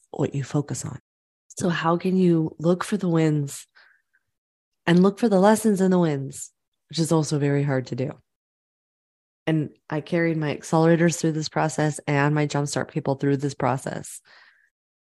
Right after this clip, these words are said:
And so if you have not yet done it and you're like, "Oh, it's January first," it's okay. You can do it. It, just like my friend said, you can actually do it any day, every day. The energy of this time where people are really focused on executing their goals, it is a very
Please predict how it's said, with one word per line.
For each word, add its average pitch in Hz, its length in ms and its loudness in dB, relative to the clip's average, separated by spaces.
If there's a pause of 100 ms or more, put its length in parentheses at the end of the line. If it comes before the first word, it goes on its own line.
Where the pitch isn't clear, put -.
(140)
And 190 240 4
so 180 160 4
if 165 80 4
you 196 140 4
have 220 240 6
not 208 180 2
yet 165 220 2
done 165 180 2
it 202 360 0
and 165 100 -2
you're 165 120 0
like, 160 220 0
"Oh, 240 240 2
it's 226 160 0
January 214 340 2
first," 208 340 -2
it's - 180 -6
okay. 156 440 0
You 175 140 0
can 180 140 4
do 170 140 4
it. - 200 -2
It, - 180 -6
just 185 220 0
like 180 160 0
my 160 120 2
friend 143 260 2
said, 139 160 2
you 156 80 4
can - 180 -4
actually 156 480 2
do 156 200 0
it 143 140 0
any 151 220 0
day, 143 240 0
every 143 300 -2
day. 143 240 0
The 135 260 -2
energy 160 360 2
of 160 120 0
this 160 240 -4
time 135 320 0
where 135 140 0
people 151 360 -2
are 143 120 -2
really 180 360 -2
focused 151 440 -4
on 135 200 -2
executing 151 640 -2
their 135 140 -2
goals, 131 420 0
it 180 240 -4
is 202 180 -4
a - 140 -10
very 160 340 2